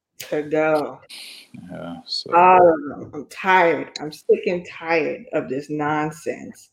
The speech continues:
Speaker 1: Um,
Speaker 2: Yeah.
Speaker 1: I know you don't wanna mention a certain person's name, Reggie, but
Speaker 2: Who?
Speaker 1: I want you to mention him on here because I love,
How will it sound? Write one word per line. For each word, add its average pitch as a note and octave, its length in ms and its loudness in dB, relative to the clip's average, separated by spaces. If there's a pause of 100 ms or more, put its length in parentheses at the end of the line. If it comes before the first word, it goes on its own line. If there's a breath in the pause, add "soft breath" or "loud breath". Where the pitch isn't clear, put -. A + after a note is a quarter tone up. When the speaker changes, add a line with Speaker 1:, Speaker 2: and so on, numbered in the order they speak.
(840 loud breath)
Speaker 1:
Um, F#3 100 8
Speaker 2:
Yeah. F3+ 440 8 (1600 soft breath)
Speaker 1:
I G#3 100 6
know C4 120 8
you D#4+ 100 4
don't C4+ 240 6
wanna A#3 180 6
mention G#3 720 2
a E3+ 80 2
certain F3 320 -2
person's E3 460 -2
name, D#3 340 -6
Reggie, C#3+ 580 -6 (520)
but A#3 280 6
Speaker 2:
Who? - 60 -6
Speaker 1:
I A#3+ 80 4 (180)
want G#4+ 120 4
you F#4+ 100 8
to E4 100 4
mention E4+ 340 6
him D#4 160 4
on D4 200 6
here C4 300 4 (680 soft breath)
because F#3+ 840 4 (640)
I G#3 160 6
love, A3 480 8